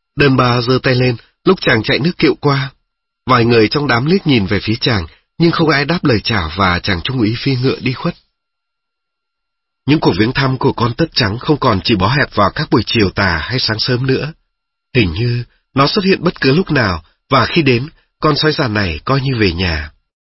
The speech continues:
Nó quanh quẩn quanh khu vực của trung úy đơn ba, y hệt một con chó mà chàng nuôi trong đồn. Khoảng cách nó giữ cũng giảm dần theo với mức độ thân tình tăng lên. Và gần như thường xuyên,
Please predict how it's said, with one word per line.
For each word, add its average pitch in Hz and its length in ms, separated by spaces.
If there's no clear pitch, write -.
Nó 123 100
quanh 156 220
quẩn 110 240
quanh 143 220
khu 147 200
vực 117 160
của 104 180
trung 135 220
úy 131 100
đơn 135 220
ba, 131 260
y 165 180
hệt 127 200
một 98 140
con 143 180
chó 120 240
mà 135 120
chàng 92 280
nuôi 120 180
trong 131 200
đồn. 92 260
Khoảng 104 180
cách 139 200
nó 120 260
giữ 135 300
cũng 131 180
giảm 110 240
dần 92 360
theo 135 220
với 127 280
mức 156 180
độ 123 240
thân 139 160
tình 92 240
tăng 117 240
lên. 123 240
Và 123 160
gần 110 200
như 160 200
thường 127 200
xuyên, 147 280